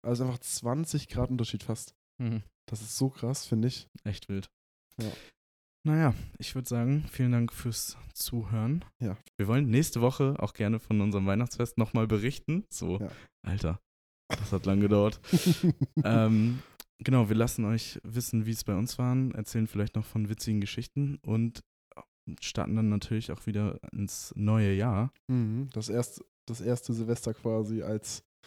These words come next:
Speaker 2: Podcaster.
Speaker 1: Podcast-Betreiber, kann man sagen.
Speaker 2: Alter,
Speaker 1: <laughs>
Speaker 2: wild. Auch schon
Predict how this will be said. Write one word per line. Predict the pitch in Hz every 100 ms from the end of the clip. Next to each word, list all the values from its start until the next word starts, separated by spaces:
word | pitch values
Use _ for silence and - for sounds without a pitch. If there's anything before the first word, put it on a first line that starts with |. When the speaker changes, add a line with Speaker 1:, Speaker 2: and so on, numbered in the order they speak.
| - - - _ -
Speaker 2:
Podcaster. |
Speaker 1:
Podcast-Betreiber, | - - - 95 110 95 113 113 110
kann | - 113
man | 117
sagen. | 110 110 113 123 - 82
Speaker 2:
Alter, | 127 87
Speaker 1:
<laughs> | 165 165 139 135 -
Speaker 2:
wild. | 107 113 90 - - - - _ _ -
Auch |
schon | - 120 110 113